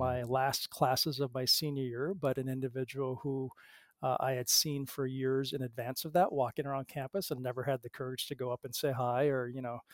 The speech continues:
Speaker 2: find a way to, uh, interact with her until we ended up in a small group class.
Speaker 1: Yeah.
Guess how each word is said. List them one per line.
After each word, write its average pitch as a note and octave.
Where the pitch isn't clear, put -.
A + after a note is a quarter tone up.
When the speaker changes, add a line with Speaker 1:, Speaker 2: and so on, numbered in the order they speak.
Speaker 2:
find C#3
a C3
way B2+
to, C3+
uh, B2+
interact B2
with A#2+
her B2+
until C3
we D3+
ended D#3
up D#3+
in E3
a C#3+
small D3+
group D#3+
class. D3+
Speaker 1:
Yeah. B2+